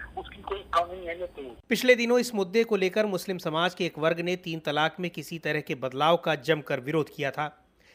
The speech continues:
Speaker 2: तीन तलाक को लेकर सुप्रीम कोर्ट में तो कुछ मामले चल ही रहे हैं, दूसरी तरफ विधि आयोग ने भी पिछले दिनों जिन ग्यारह सवालों पर आम लोगों की राय मांगी है, उनमें तीन तलाक का भी सवाल दर्ज है।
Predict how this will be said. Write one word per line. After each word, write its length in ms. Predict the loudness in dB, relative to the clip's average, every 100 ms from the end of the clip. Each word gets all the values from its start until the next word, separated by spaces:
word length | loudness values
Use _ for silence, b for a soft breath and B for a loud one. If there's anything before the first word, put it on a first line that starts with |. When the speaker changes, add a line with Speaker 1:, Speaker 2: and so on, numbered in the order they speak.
| b b
Speaker 2:
तीन 180 | 2 4
तलाक 300 | 4 4 4
को 80 | 0
लेकर 320 | 0 0 0
सुप्रीम 360 | -2 -4 -4
कोर्ट 260 | -2 0 0 0
में 100 | -4
तो 100 | -4
कुछ 240 | -8 -6
मामले 320 | -4 -4 -6
चल 220 | -6 -6
ही 140 | -2 2
रहे 180 | 4 4
हैं, 260 | 2 0 B B
दूसरी 280 | -2 -2 0
तरफ 240 | 2 2
विधि 240 | 2 2
आयोग 280 | 4 4 2
ने 140 | 2 0
भी 100 | 0
पिछले 320 | -2 -2 -2
दिनों 260 | 0 0 2
जिन 220 | 2 0
ग्यारह 300 | 2 2 2
सवालों 460 | 0 0 2 2
पर 240 | 2 0 2
आम 180 | 0 2
लोगों 260 | 0 -2 -4
की 180 | -4
राय 320 | -6 0 2 4
मांगी 300 | 0 -2 -2
है, 320 | -2 -2 -2 2
उनमें 340 | 6 6 4
तीन 200 | -2 -4
तलाक 340 | 0 2 2 2
का 100 | -2
भी 120 | -2
सवाल 440 | -4 0 2 2 2
दर्ज 220 | -2 -2
है। 280 | -4 -4